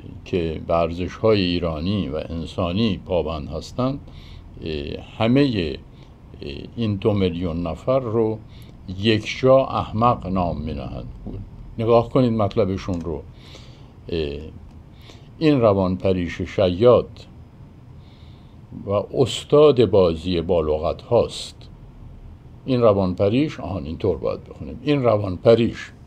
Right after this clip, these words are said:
<clears throat> یعنی دیوانه، یعنی من. شیاد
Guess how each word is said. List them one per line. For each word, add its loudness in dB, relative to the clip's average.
<clears throat> 6
یعنی 6
دیوانه، 2
یعنی -2
من. 2
شیاد 4